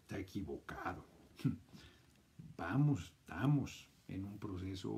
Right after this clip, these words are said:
muy fuerte, muy importante, muy de fondo, y todo es, este, difícil y cuesta arriba para todo mundo. Y me parece que hay que asumirlo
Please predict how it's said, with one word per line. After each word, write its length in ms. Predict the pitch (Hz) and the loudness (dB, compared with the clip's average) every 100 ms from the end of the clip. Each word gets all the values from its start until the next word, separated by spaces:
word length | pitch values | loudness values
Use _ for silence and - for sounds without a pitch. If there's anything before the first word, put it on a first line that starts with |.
| 107 87 90 | -4 -8 0
muy 200 | 117 185 | 8 8
fuerte, 520 | - 104 85 - 90 - _ - - - _ - | 8 -2 -2 -8 -14 -14 _ -20 -20 -20 _ -12
muy 320 | 95 104 151 147 | -2 10 12 12
importante, 720 | 117 92 82 92 92 92 98 | 8 0 -4 -2 -2 -2 -2
muy 320 | 95 123 175 | 4 6 6
de 120 | 143 | 6
fondo, 580 | - 95 90 92 110 151 - _ _ - | 0 -2 -2 -2 -2 -4 -8 _ _ -6
y 280 | 107 98 85 82 | -2 0 0 -4
todo 380 | 90 101 156 151 | -4 -2 0 0
es, 340 | 127 127 - | -2 -6 -8
este, 500 | 139 - _ - 78 80 | -10 -10 _ -6 -6 -6
difícil 760 | 82 - - - - 147 143 | -8 -6 -4 -4 -4 -4 -2
y 80 | - | -4
cuesta 400 | - 82 - 78 | -6 -8 -6 -8
arriba 480 | 76 101 110 120 - | -4 -2 -2 -4 -4
para 220 | 87 80 | -8 -6
todo 180 | - 117 | 0 0
mundo. 420 | 92 82 73 - _ _ _ _ _ _ _ - - - | 0 -4 -8 -16 _ _ _ _ _ _ _ -20 -20 -6
Y 120 | 110 | 0
me 160 | 107 117 | 0 2
parece 480 | 156 135 123 156 | 2 2 2 -2
que 100 | - | -2
hay 100 | 95 95 | -6 -2
que 340 | 107 113 113 | 0 2 0
asumirlo 640 | 113 98 107 170 143 - | -2 -4 0 0 0 -4